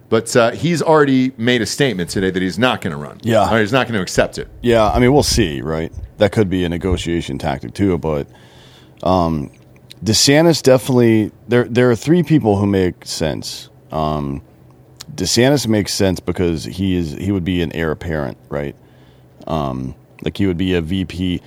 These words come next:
Speaker 2: So th-, this happened, God, we, we forget so quickly, guys. We forget so quickly that the nineteen eighty Republican primary was hotly contested between, uh, George H W Bush and Ronald Reagan. They were not friendly to one another. They, they talked a lot of shit.
Speaker 1: Mm-hmm.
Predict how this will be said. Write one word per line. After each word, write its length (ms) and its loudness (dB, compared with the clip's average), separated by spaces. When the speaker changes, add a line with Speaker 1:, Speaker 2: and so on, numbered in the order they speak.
Speaker 2:
So 220 2
th-, 220 2
this 220 4
happened, 520 2
God, 280 4
we, 140 -2
we 120 0
forget 400 -2
so 180 -2
quickly, 580 -6
guys. 360 -4
We 80 -8
forget 260 -6
so 120 -6
quickly 400 -6
that 300 2
the 100 0
nineteen 400 2
eighty 600 0
Republican 520 0
primary 420 0
was 160 -2
hotly 400 0
contested 500 -4
between, 540 -2
uh, 240 0
George 300 -2
H 180 -4
W 240 -2
Bush 280 -4
and 100 -6
Ronald 260 0
Reagan. 300 -6
They 100 0
were 100 0
not 220 0
friendly 360 -2
to 120 -12
one 120 -6
another. 300 -6
They, 60 -6
they 120 -8
talked 300 -2
a 40 -6
lot 240 2
of 60 -10
shit. 340 -8
Speaker 1:
Mm-hmm. 260 -6